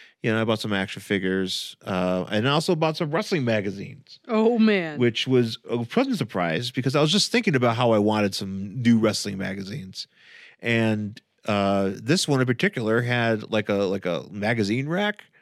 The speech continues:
Speaker 2: Mm-hmm.
Speaker 1: full of, like, wrestling magazines from, like, the mid seventies to, like, the early eighties, which is re-, which is an era you don't really see just kinda hanging out. And, but they're all, like, a buck.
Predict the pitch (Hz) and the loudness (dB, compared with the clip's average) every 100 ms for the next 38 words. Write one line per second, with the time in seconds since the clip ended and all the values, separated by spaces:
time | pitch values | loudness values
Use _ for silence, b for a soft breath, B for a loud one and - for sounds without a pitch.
0 | b 196 185 175 165 196 240 190 156 151 | b -4 -2 -4 -6 2 6 6 6 6
1 | 139 135 - 151 - 180 180 170 147 135 | 4 0 -10 -12 -2 -2 0 2 2 2
2 | 131 135 131 127 - 135 135 127 120 - | 2 2 2 -2 -2 2 4 2 0 -12
3 | _ _ _ _ _ - 135 127 127 151 | _ _ _ _ _ -4 -2 2 4 2
4 | 143 131 - 156 160 135 127 - 131 123 | 0 -2 0 2 4 4 2 0 0 0
5 | 120 107 - 139 131 127 147 147 71 78 | 0 -6 0 2 4 4 4 2 -4 -4
6 | 139 139 190 233 277 233 220 202 185 175 | -2 0 2 2 4 4 2 0 0 2
7 | 240 196 156 165 135 160 139 - - 175 | 4 6 6 4 2 2 2 2 0 -2
8 | 123 - 147 139 131 131 170 113 143 135 | -2 -2 0 2 2 2 0 0 -2 0
9 | 196 277 254 180 151 143 - - | 2 4 4 4 2 0 -2 -14